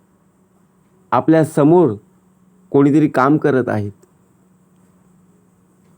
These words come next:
परंतु काम करत असताना जर आपण तिथे गेलो नाही, त्यांना मदत केली नाही, तर शेवटी आपल्याला बोलणारे आहेतच ना. कारण का बोलतील? आपण काय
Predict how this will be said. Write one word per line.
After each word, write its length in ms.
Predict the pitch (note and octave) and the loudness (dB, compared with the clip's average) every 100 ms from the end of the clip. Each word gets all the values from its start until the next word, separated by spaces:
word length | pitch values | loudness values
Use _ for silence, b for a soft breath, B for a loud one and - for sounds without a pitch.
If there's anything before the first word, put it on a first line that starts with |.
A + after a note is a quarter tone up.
| _ | _
परंतु 260 | A#2+ D3 D#3+ | -2 0 2
काम 260 | - E3 F#3 | 2 0 2
करत 260 | G3 F3+ | 0 0
असताना 280 | G3 G#3+ G#3+ | 0 0 2
जर 140 | G3 | 2
आपण 300 | G3+ F#3 G3 | 2 0 0
तिथे 540 | G3 - _ E3 D#3+ F3+ | -2 -6 _ -2 0 2
गेलो 340 | C#3+ C#3+ D#3+ | 4 4 4
नाही, 320 | D#3+ B2+ G2+ F#2 _ _ _ _ | 2 0 -6 -12 _ _ _ _
त्यांना 320 | B2 C#3+ E3+ E3+ - b b b | -2 2 2 -2 -8 b b b
मदत 360 | B2 D3+ G3 G3 | 2 4 4 2
केली 220 | F#3 D3 C3 | 2 2 2
नाही, 320 | G#2+ G2 A2 _ _ _ _ _ _ _ _ _ _ | 0 -6 -14 _ _ _ _ _ _ _ _ _ _
तर 60 | A#2+ | -6
शेवटी 320 | A2+ B2+ A#2+ | -2 -2 0
आपल्याला 400 | C#3 B2+ C3+ C#3 | 0 0 0 0
बोलणारे 480 | B2 A#2+ A#2 B2 C3+ | 0 0 0 0 -2
आहेतच 420 | B2+ C#3 C#3 B2+ - | -4 -6 -8 -8 -10
ना. 80 | C3 _ _ _ _ _ _ _ _ _ _ _ _ _ _ _ _ _ - | -14 _ _ _ _ _ _ _ _ _ _ _ _ _ _ _ _ _ 0
कारण 260 | E3+ G3+ | 2 4
का 220 | G#3+ G#3+ | 2 2
बोलतील? 680 | A3+ A3 F3+ D3+ C#3+ D3 - _ _ _ _ _ _ _ _ _ _ _ _ _ _ - | 2 2 2 2 0 -4 -12 _ _ _ _ _ _ _ _ _ _ _ _ _ _ -8
आपण 280 | C#3 F#3+ F#3+ | -2 0 2
काय 260 | G3 G3+ | 2 0